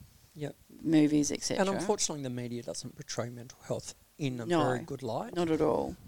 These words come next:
Speaker 1: Um,
Speaker 2: Which is why we wanna be on here and, and talk about it c-, clearly and from experience and all
Speaker 1: Yeah.
Speaker 2: that sort of stuff, which, y-, you know, it makes it, it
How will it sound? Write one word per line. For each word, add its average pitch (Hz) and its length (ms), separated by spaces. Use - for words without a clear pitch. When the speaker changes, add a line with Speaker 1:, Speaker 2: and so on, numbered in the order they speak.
Speaker 1:
Um, 123 300
Speaker 2:
Which 214 160
is 208 100
why 196 200
we 185 120
wanna 185 220
be 165 180
on 160 160
here 160 240
and, 156 160
and 147 280
talk 185 200
about 160 220
it - 140
c-, - 80
clearly 180 600
and 160 340
from 190 160
experience 175 840
and 151 100
all 156 60
Speaker 1:
Yeah. 147 80
Speaker 2:
that - 140
sort - 140
of 175 60
stuff, - 360
which, - 280
y-, - 120
you 170 100
know, 156 120
it - 80
makes - 260
it, - 80
it - 60